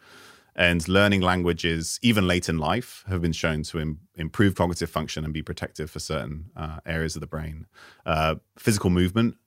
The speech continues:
does it. Uh, resistance, there are randomized controlled trials that show that resistance training, uh, improves the structure and function of certain areas of the brain. So just going and starting to lift something if you've never done that before.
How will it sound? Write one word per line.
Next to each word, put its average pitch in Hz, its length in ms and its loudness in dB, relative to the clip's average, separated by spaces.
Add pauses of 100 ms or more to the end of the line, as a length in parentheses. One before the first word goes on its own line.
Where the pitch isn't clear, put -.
(120)
does 95 180 4
it. 123 300 0
Uh, 80 480 -2
resistance, 95 440 -2
there 87 280 2
are 82 60 2
randomized 95 580 2
controlled 87 280 0
trials 82 360 -2
that - 100 -16
show 78 260 -4
that 78 200 -6
resistance 85 500 -2
training, 80 540 -2 (140)
uh, 87 120 -6
improves 82 560 0
the - 60 -8
structure - 340 -4
and 78 100 -6
function 80 320 -8
of 76 80 -10
certain 78 260 -6
areas 78 260 -8
of 73 40 -12
the 71 60 -10
brain. 78 240 -10
So - 140 -10
just 82 160 -10
going 80 240 -2
and 78 120 -8 (460)
starting 98 400 2
to 95 80 0
lift 90 240 0
something 73 320 -2
if 78 160 -10
you've 82 100 -4
never 80 160 -2
done 82 160 -6
that - 140 -10
before. 80 380 -14